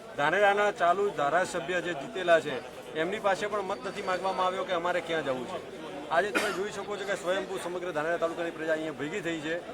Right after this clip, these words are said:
અને ધાનેરા તાલુકાને થરાદની અંદર મૂકવાનો વિરોધ કરી રહી છે. એના ઘણા કારણો છે. ધાનેરા તાલુકો આર્થિક, સામાજિક, શૈક્ષણિક, વ્યવહારિક બધી રીતે પાલનપુર સાથે જોડાયેલો છે.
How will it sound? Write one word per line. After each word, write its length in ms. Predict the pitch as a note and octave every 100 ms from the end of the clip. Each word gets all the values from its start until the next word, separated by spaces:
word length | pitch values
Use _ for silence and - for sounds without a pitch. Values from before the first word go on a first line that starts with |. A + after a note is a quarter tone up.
| - -
અને 140 | E3+
ધાનેરા 400 | C#3 C3+ D#3+ G3
તાલુકાને 800 | F#3 F3+ F#3 F3+ F3+ F3+ F#3+ F#3+ F#3 - - - - - - -
થરાદની 340 | E3+ G3 G#3+ G#3
અંદર 180 | G3+ G3
મૂકવાનો 340 | F3+ G3 G3+
વિરોધ 240 | F3+ G#3 G#3
કરી 160 | F#3+ G3+
રહી 80 |
છે. 80 | G3
એના 120 | A#3
ઘણા 240 | G3 G3+ A3+
કારણો 300 | F#3+ E3 D3
છે. 420 | A#2+ - - - - - - -
ધાનેરા 340 | C#3+ E3 A3 A3
તાલુકો 440 | G#3 G3+ F3 G#3+
આર્થિક, 580 | G3+ E3 F3 G3 G3+ F#3+
સામાજિક, 600 | E3 E3+ F#3 F#3+ F#3+ -
શૈક્ષણિક, 500 | F3 - F#3 F#3+ E3
વ્યવહારિક 440 | D#3 E3+ F3 D3 - - - -
બધી 240 | E3 F3 A#3
રીતે 260 | G#3+ G3+
પાલનપુર 420 | G#3 F3+ G3+ - F#3
સાથે 220 | F3 D#3+
જોડાયેલો 380 | C#3+ C#3 B2+ A#2
છે. 140 | -